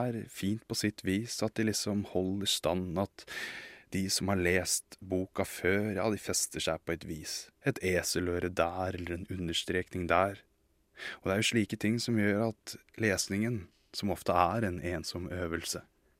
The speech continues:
plutselig kan være delt, og at det dermed finnes en slags tilhørighet. Jeg må jo ærlig innrømme at jeg ikke har så mye til overs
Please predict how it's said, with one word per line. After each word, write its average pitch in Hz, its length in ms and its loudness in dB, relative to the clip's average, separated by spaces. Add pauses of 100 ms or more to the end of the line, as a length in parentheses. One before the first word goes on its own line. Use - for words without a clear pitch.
(140)
plutselig - 440 -4 (220)
kan 92 200 -4
være 87 160 2
delt, 98 640 -4 (140)
og 110 160 -2
at - 100 -4
det 101 80 0
dermed 87 480 2
finnes 85 500 -2
en 113 140 0
slags - 460 -4 (100)
tilhørighet. 85 800 -4 (880)
Jeg 113 140 6
må 107 120 6
jo 110 300 4
ærlig 95 320 2
innrømme 85 460 -2 (240)
at - 180 -2
jeg 80 140 0
ikke 90 180 -2
har 82 260 -2
så - 140 -2
mye 82 320 -4
til - 180 -4
overs 82 520 2